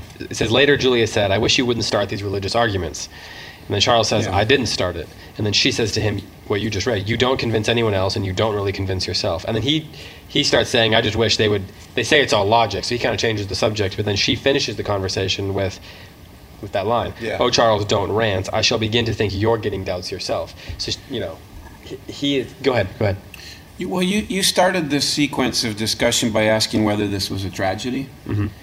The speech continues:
Speaker 2: And this might seem nonlinear at first, but I, I wanna make it connected back. If, if you go, go to page three hundred ten, which is the end of chapter four, and,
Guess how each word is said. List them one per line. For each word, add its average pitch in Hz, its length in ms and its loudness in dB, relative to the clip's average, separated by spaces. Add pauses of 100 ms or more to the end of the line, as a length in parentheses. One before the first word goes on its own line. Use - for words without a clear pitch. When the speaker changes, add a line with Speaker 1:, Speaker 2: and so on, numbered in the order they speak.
(300)
Speaker 2:
And 127 140 2
this 147 180 0
might 143 220 2
seem 117 240 0
nonlinear 110 580 0
at 92 140 -4
first, 104 300 -4
but 101 100 -4
I, 101 220 0
I 104 60 -2
wanna 101 200 -2
make 98 220 -2
it - 100 -8 (240)
connected 101 460 -4
back. 98 280 0
If, 98 80 -12 (120)
if 117 160 -6
you - 60 -6
go, 160 260 -4
go 165 240 -4
to 226 80 -4
page 147 320 0
three 139 180 0
hundred 110 340 -2
ten, 92 360 -2 (560)
which 117 180 -2
is 107 140 0
the 113 120 2
end 117 200 2
of 98 140 -6
chapter 110 360 -4
four, 98 420 -6 (880)
and, 110 240 0